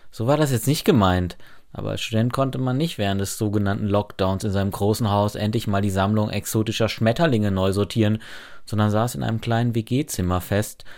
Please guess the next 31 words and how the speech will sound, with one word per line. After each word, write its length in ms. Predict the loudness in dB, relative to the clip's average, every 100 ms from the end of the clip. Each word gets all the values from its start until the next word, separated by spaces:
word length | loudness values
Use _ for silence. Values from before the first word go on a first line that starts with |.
| -18 -10
und 120 | -4
musste 260 | -2 -2 0
seinen 240 | 4 6
Mitbewohner 760 | 4 2 -2 0 0 0 2 2
ertragen, 600 | 0 2 2 4 0 -4 -10 -6
der 120 | -2 2
die 60 |
ganze 360 | 4 2 2 0
Zeit 260 | 4 4
aus 140 | 4 2
Langeweile 520 | 2 4 4 4 4
Bongo 520 | 4 2 4 2 2
übte. 500 | 2 0 0 0 0 -4 -14 -18 -20 -20 -14
Und 260 | -12 -10
auch 140 | -8 -4
einen 180 | -4
Ausbildungsplatz 880 | -2 -2 -4 -4 -2 -2 0 0 0
zu 80 | -4
finden 300 | 0 0 -2
ist 160 | -6 -4
im 60 |
Moment 340 | -2 0 0 -2
schwierig. 480 | -4 -2 -2 -4 -10 -20 -20 -20 -8
„Du 160 | -4 0
willst 200 | 0 2
noch 140 | 0
mal 120 | 2
eine 180 | 2 2
Ausbildung 500 | 2 0 0 0 0
machen, 220 | 0 0
Sebastian? 640 | 0 0 -2 -2 -4 -4